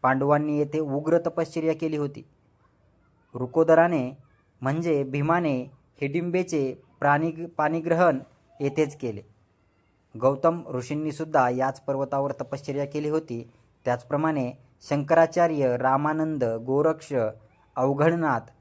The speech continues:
आदी प्रसिद्ध सत्पुरुषांनी गिरनारवरच तपश्चर्या केली. स्वतः भगवान दत्तात्रेयही येथे तपश्चर्या करत असतात.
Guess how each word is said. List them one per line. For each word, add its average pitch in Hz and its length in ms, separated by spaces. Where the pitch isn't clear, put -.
आदी 139 320
प्रसिद्ध 170 600
सत्पुरुषांनी 165 720
गिरनारवरच 139 760
तपश्चर्या 135 480
केली. 117 260
स्वतः 165 340
भगवान 160 460
दत्तात्रेयही 160 920
येथे 143 460
तपश्चर्या 156 500
करत 156 260
असतात. 147 280